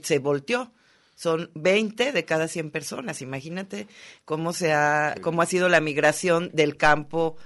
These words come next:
Speaker 1: a la ciudad en este país. Pero me gustaría, Nacho, eh, antes de irnos, eh, a, eh, ya al corte, que nos platicaras un poco de cómo es la situación de estos países que, que pasan por México,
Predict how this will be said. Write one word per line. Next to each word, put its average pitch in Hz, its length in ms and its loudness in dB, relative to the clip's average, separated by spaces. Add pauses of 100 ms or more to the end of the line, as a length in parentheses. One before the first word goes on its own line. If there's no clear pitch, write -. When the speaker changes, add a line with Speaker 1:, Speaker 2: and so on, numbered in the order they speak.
(240)
Speaker 1:
a 127 160 0
la 127 140 2
ciudad 185 400 2
en 165 120 2
este 202 220 -2
país. 240 320 2
Pero 226 220 4
me 226 100 2
gustaría, 254 400 4
Nacho, 277 380 -2 (420)
eh, 196 180 4
antes 208 440 2
de 208 100 4
irnos, 202 400 0
eh, 160 220 2
a, 143 160 6
eh, 143 180 0
ya 147 380 8
al 123 340 2
corte, 151 320 4
que 185 100 0
nos 175 160 0
platicaras 214 680 2 (320)
un 233 200 -4
poco 240 440 4 (140)
de 165 260 4
cómo 285 380 8
es 359 120 6
la 320 120 6
situación 190 640 2
de 170 100 6
estos 160 300 2
países 147 580 -2 (180)
que, 143 280 0
que 131 140 0
pasan 233 480 4
por 151 180 -2
México, 143 640 -4